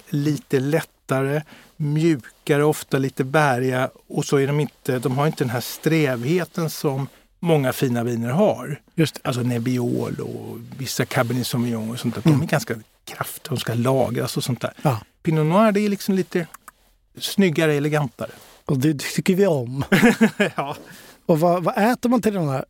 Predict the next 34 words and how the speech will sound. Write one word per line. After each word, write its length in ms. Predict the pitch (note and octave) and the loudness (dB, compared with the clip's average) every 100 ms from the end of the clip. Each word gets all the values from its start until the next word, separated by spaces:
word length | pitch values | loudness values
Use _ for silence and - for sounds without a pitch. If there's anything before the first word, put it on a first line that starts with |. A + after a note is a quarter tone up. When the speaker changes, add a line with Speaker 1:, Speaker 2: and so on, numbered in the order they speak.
| - | -2
Speaker 2:
eleganta 600 | D3+ C#3+ C#3+ C3+ B2 C#3+ | 0 2 2 0 -2 -4
Pinot 280 | - C3+ B2+ | -2 0 0
Noir 260 | B2 C#3 | 0 -2
då? 180 | D3+ - - _ _ - - | -2 -4 -8 _ _ -20 -14
Speaker 1:
Ja, 120 | - | -2
men 260 | F#3 G#3+ G#3 | 2 2 2
alltså, 240 | G#3 G3 A3+ A3 G#3 G3+ | -2 2 0 0 -4 0
jag 260 | A#3 A#3 - | 2 2 0
tycker 320 | A3 - G3+ | -4 0 -2
att 100 | - | 0
det 40 | |
är 20 | F#3+ | -4
ett 80 | |
bra 340 | - E3 D#3+ D#3 | -4 0 2 2
matvin 840 | E3+ D#3 B2 - - G#2+ C#3 E3 D3+ _ | 2 0 -2 -8 -4 -2 -2 -6 -8 _
om 180 | F#3 C#3+ | 0 2
man 180 | C#3 D3+ | 2 0
nu 80 | C#3 | -2
inte 200 | B2+ C#3+ | -2 -4
har 360 | - A#3 G#3 | 0 2 4
de 120 | F#3 | 2
här 140 | C3 A2+ | 0 -4
rätterna 440 | - - - A#2+ | -6 -6 -6 -6
som 220 | - C#3 | -2 0
är 100 | F#3+ | 2
superkraftiga. 920 | F3 - A3+ - - - - - - - | 2 0 -2 -4 -6 -8 -8 -12 -14 -6
Speaker 2:
Mm. 200 | - C#3 E3 _ | 0 0 0 _
Speaker 1:
Alltså, 180 | - C3+ | -6 -4
en 160 | C#3 B2+ | -2 0
gryta 580 | D3+ D#3 A#2+ _ F#3+ | 2 2 -2 _ 0
som 180 | F3 - D3+ | 2 2 2
har 80 | |
stått 400 | C#3 - C3 - | 0 -2 -4 -2
där 180 | C#3 B2+ | -2 0